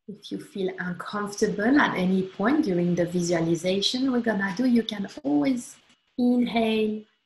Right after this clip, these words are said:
tense your body, and exhale to release tension. Don't force anything, there's no point. Okay, so let's picture the most positive day. Choose a daily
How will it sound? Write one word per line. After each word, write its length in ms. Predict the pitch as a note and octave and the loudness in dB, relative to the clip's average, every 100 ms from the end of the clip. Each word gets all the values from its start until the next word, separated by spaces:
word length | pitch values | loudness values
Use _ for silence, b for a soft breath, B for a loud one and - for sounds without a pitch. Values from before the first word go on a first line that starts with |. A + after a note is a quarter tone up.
| _ | _
tense 500 | - A#3 A3+ - - | -6 -2 -2 -4 -6
your 160 | G#3 G3 | -2 -2
body, 680 | G#3 G3+ G#3 G2+ G2+ G2+ - _ _ _ _ | -2 -4 -4 -6 -8 -10 -14 _ _ _ _
and 140 | F#3 F#3 | -6 -4
exhale 800 | G3+ G#3 - - G3+ G3 F#3+ F#3 | -6 -8 -10 -6 -4 -4 -6 -8
to 120 | F#3+ | -8
release 680 | F#3 F3+ F#3 A3 A#3 A3+ - | -6 -6 -4 -4 -4 -6 -10
tension. 840 | A3 G3+ F#3+ - F#3+ F#3 F3+ F3 _ _ _ _ _ _ _ _ _ _ _ _ _ _ - | -10 -8 -8 -10 -10 -8 -10 -12 _ _ _ _ _ _ _ _ _ _ _ _ _ _ -8
Don't 300 | D#4 E4+ - | -6 -6 -6
force 300 | G#3 G3+ A#3 | -8 -8 -6
anything, 640 | F#3 F3 E3+ D#3+ D3+ D#3 | -6 -6 -8 -8 -6 -6
there's 200 | D#3+ D#3+ | -8 -8
no 260 | F3+ F3+ F3+ - | -6 -6 -8 -12
point. 400 | E3+ D#3 D#3 - _ _ _ _ _ _ _ _ _ _ _ _ _ _ _ F3 | -10 -10 -14 -20 _ _ _ _ _ _ _ _ _ _ _ _ _ _ _ -18
Okay, 340 | D3 D4+ D4 | -8 -4 -4
so 220 | - - | -6 -8
let's 440 | E3+ F#3 C#4+ - - | -6 -4 -6 -8 -8
picture 600 | D4 D4 - G#3 F#3 E3+ | -4 -4 -6 -6 -6 -4
the 140 | F3 | -4
most 500 | F3+ G3+ G#3 G#3 - | -4 -6 -8 -12 -12
positive 920 | - - D#4+ D#4 C4+ A#3+ - A#3 F3+ | -14 -6 -4 -2 -2 -4 0 0 0
day. 420 | F#3+ G3 E3+ D3+ - _ _ _ _ _ _ _ - | -2 0 0 -2 -8 _ _ _ _ _ _ _ -14
Choose 300 | E4 D#4+ C4 | -8 -6 -6
a 60 | |
daily 600 | G#3 G#3 G#3+ G#3+ G#3 G3+ | -8 -4 -4 -2 -4 -4